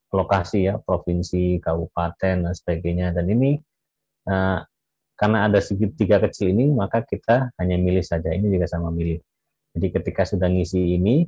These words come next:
ya, provinsi, kabupatennya kemudian muncul, setelah kabupaten muncul, dipilih, ya, kemudian akan muncul kecamatan, muncul desanya, eh, kemudian kita ngisi. Nah, untuk kode pos kita memang input, ya.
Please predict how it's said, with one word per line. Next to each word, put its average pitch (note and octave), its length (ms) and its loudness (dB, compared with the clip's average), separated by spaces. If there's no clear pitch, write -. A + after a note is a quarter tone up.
ya, A2+ 320 -4
provinsi, F#2 640 -2
kabupatennya F2+ 640 0
kemudian F#2 240 2
muncul, G#2 800 2
setelah F2+ 240 -4
kabupaten F2 400 -2
muncul, A2 480 2
dipilih, G#2 400 2
ya, A#2+ 200 2
kemudian F#2+ 320 -2
akan F#2+ 160 -4
muncul - 240 -6
kecamatan, F#2+ 960 -2
muncul F#2 240 0
desanya, F#2+ 800 0
eh, E2+ 320 -2
kemudian F2+ 320 -2
kita F#2 160 -2
ngisi. F#2 400 0
Nah, E2 320 -4
untuk G#2 240 -2
kode F#2+ 240 0
pos C3 240 2
kita A2+ 160 -2
memang A#2 320 0
input, A2 320 0
ya. F2+ 160 -4